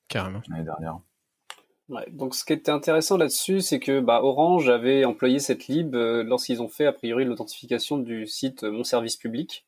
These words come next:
Speaker 3: Euh, apparemment, ils avaient bossé un petit peu avec la, la boîte entrouvert, euh, dessus ou à côté, ils avaient causé entre eux, enfin, il y a une longue, longue, longue explication des relations entre les deux boîtes,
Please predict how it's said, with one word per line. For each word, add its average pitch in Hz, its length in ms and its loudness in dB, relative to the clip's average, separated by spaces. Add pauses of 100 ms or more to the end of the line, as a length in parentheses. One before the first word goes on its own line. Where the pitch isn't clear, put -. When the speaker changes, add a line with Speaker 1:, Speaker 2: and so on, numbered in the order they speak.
(1400)
Speaker 3:
Euh, - 1120 -2 (560)
apparemment, 147 480 4
ils 123 140 0
avaient 120 140 -2
bossé 143 320 -2
un 143 100 4
petit 131 180 -12
peu 139 320 4
avec 123 320 2
la, 110 540 4
la 110 100 0
boîte 120 320 0
entrouvert, 123 640 2
euh, 107 400 0
dessus 135 680 -2
ou 131 100 2
à 117 60 2
côté, 131 1040 2
ils 123 80 2
avaient 117 160 -4
causé 120 220 0
entre 120 220 0
eux, 127 40 4
enfin, 120 160 2 (500)
il 127 60 2
y - 20 6
a 127 60 4
une 135 160 0
longue, 156 400 4
longue, 143 240 2
longue 143 340 4
explication 135 600 -2
des 127 80 4
relations 123 400 2
entre - 180 -4
les 110 80 0
deux 110 100 -4
boîtes, 151 360 0